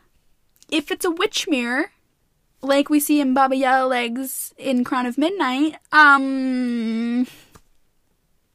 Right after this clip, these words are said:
someone could be looking through it. Also, also, on top of that, what did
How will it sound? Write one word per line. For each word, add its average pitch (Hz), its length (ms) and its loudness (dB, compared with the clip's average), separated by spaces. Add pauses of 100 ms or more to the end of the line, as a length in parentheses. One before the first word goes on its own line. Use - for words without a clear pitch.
(720)
someone 339 380 2
could 330 160 0
be 320 100 0
looking 277 380 0
through 262 240 2
it. 170 140 0 (280)
Also, 277 560 6 (120)
also, 233 600 2 (560)
on 226 180 2
top 233 300 0
of 214 100 -6
that, - 240 -4 (400)
what - 480 -2 (160)
did 220 320 0